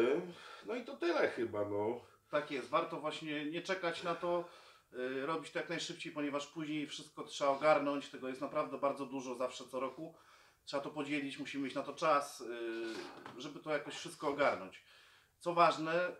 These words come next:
Speaker 2: jeśli nie ząbki, jest bardzo dużo punktów w Warszawie, na Grochowie, na Pradze Południe, między innymi obiad Szarlotka, obiad Serniczek na Mokotowie, y, są dwa studia tatuażu,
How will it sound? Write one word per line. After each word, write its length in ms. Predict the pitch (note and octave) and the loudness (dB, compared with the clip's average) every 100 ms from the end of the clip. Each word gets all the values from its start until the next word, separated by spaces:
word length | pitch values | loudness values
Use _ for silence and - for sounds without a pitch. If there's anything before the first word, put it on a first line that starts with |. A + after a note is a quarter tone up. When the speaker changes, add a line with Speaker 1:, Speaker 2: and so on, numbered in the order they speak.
| - C#3+ | -12 -6
Speaker 2:
jeśli 280 | D3+ F3+ | -2 0
nie 140 | F3 E3+ | 0 4
ząbki, 480 | F3+ F3 - F#3 E3 | 4 4 -2 -4 -4
jest 160 | C#3+ | 0
bardzo 240 | E3 E3+ E3 | 0 2 -2
dużo 240 | E3 E3 | -2 -2
punktów 460 | - D#3 - D#3+ C#3 | -2 -6 -4 -8 -2
w 40 | |
Warszawie, 480 | D3+ - D#3+ C#3+ D3+ | -2 4 4 4 0
na 100 | D3+ | 0
Grochowie, 440 | D#3 D3+ D3 C#3+ | -2 -2 -2 0
na 100 | C#3+ | 0
Pradze 260 | C#3+ D3 D3 | 0 0 -2
Południe, 600 | D3+ D3 B2+ C#3 C#3+ C#3+ - - _ | -2 -2 0 0 0 -2 -8 -20 _
między 260 | C#3 C#3+ C#3+ | -2 -2 0
innymi 320 | C#3+ C#3+ C#3+ | 0 2 2
obiad 300 | C#3+ C#3 - | 0 0 2
Szarlotka, 580 | D3+ C3+ C#3+ - D3 C3+ | 2 2 0 0 2 2
obiad 240 | C3 C3+ | 2 -4
Serniczek 460 | - C3 C#3 C#3+ C3+ | -4 -2 -2 -4 -2
na 80 | C#3 | 0
Mokotowie, 640 | C#3 C#3+ D3 C3 C3+ C3+ C3+ - - - - - | 0 -4 -4 -2 0 -2 -2 -14 -20 -20 -20 -6
y, 500 | A#2+ B2 C3+ C3 C3+ C3 | 2 2 2 -2 -4 -2
są 180 | D3+ | -4
dwa 140 | C#3 D3+ | 2 2
studia 300 | - D3 D3 | 2 -6 -2
tatuażu, 840 | C#3+ D3 D3 C#3 C3+ C#3 C3+ C3 | -2 2 6 6 6 -2 -4 -4